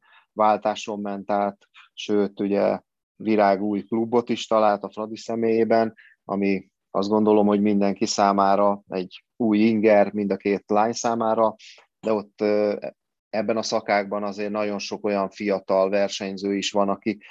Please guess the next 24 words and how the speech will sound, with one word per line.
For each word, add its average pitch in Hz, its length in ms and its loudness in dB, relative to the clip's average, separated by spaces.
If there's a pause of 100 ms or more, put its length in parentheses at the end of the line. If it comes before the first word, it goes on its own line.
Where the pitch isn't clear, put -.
(100)
szeretne 101 640 0 (220)
már 98 200 0
idén 101 500 0
bekerülni 98 680 -2
a 98 300 0 (240)
felnőtt 101 400 0
válogatottban, 95 960 -2
olimpiai 131 440 2
számokban 117 600 -2
is, 113 280 -8 (420)
és - 80 -18
azt 107 140 -8
gondolom, 113 340 2
hogy 113 280 0 (240)
jó 120 200 0
úton 110 300 -4
is 104 160 -8
járnak, 101 440 0
mert 101 260 -6
mindenki 101 760 -6 (440)
erős, 113 720 4 (160)
de 104 120 -4
hát 98 140 0
azért, 104 420 2